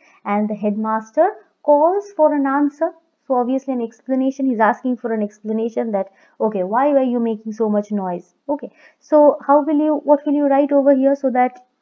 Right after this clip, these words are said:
the sen-, the meaning of the sentence is understood? You can write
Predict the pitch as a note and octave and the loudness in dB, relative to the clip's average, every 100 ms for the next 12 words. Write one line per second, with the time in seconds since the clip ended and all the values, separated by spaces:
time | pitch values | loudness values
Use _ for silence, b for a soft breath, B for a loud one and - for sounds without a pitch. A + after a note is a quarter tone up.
0 | _ A3+ G#3+ A3 A3 A3 C4 B3+ - A#3+ | _ -6 0 4 2 2 -2 -2 -4 0
1 | A3+ A#3+ C#4+ D4 C#4 B3+ B3+ A#3+ B3 B3 | 0 2 2 2 0 -2 -4 -2 -2 -4
2 | - - A3+ G#3+ G#3+ A3+ C4+ - C4+ - | -6 -4 -4 -2 0 0 -2 -4 -8 -8
3 | b b b - D#4 D#4 G#4+ B3+ F3+ F3 | b b b 0 0 0 0 0 2 2
4 | C4 - | 0 -4